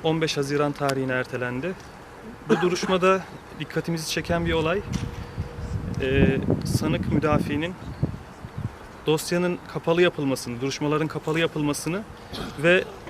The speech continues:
e, basına kapalı şekilde yargılamanın sürdürülmesini talep etmesi oldu. Yani böyle bir olay, e, basına kapalı olarak yapılmasında elde edilecek bir fayda olmaz. Aksine bütün toplumun zararı olur.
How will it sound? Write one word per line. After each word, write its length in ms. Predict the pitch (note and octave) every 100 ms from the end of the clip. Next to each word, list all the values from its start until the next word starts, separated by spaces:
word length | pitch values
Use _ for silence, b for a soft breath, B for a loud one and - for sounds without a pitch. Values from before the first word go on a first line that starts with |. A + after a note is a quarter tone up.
| - - - - - D3
e, 220 | D3 D3 - - - - - - C3 -
basına 320 | D3 D3+ G3 G3
kapalı 340 | - F#3+ G3+
şekilde 480 | F#3 - D3+ C3+ B2 - - - - -
yargılamanın 520 | C#3+ C#3 C#3 D3 D3
sürdürülmesini 760 | C#3 C#3+ C3 C3+ C#3 C#3 D3+ C#3
talep 260 | C3+ A#2
etmesi 360 | B2 A#2 A2 A#2+
oldu. 300 | A2+ E3+ G#3 - - B B B B B - - - - - - - - - -
Yani 240 | D3 D3+ D3+
böyle 260 | F#3 G#3+
bir 40 | G3
olay, 380 | F#3+ F3+ F#3 - - -
e, 60 | D3+ D#3 D3+ D3+ D3 -
basına 300 | D#3+ - F3+
kapalı 320 | E3+ E3 F3+ F#3
olarak 320 | E3+ E3+ D3+
yapılmasında 800 | D3+ F3 E3+ E3 E3+ E3 F#3+ - - - - - - -
elde 240 | D3+ D3+ F3
edilecek 380 | E3+ D#3+ F3 E3+
bir 60 |
fayda 300 | - E3 E3
olmaz. 460 | F#3 F3 G3+ - -
Aksine 440 | D#3+ - F3 F#3 G3+ - - - - - D#3+
bütün 300 | - G#3 G3
toplumun 460 | - E3+ E3+ F#3
zararı 420 | E3+ E3+ F3 F3 F3
olur. 380 | D#3 - -